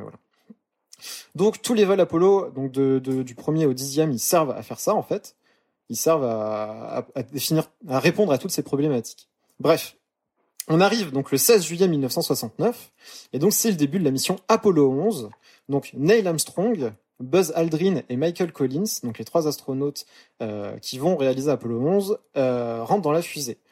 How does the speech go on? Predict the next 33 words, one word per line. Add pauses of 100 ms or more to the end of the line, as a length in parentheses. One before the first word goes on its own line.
(180)
Là,
ils
ont
une
checklist
de
quatre
cent
dix-sept
points
à
faire (120)
avant
de
décoller. (800)
Euh,
et,
euh,
tout
va
bien,
la
Saturn
cinq
décolle. (540)
Donc
Saturn
cinq,
c'est
le
nom
de
la,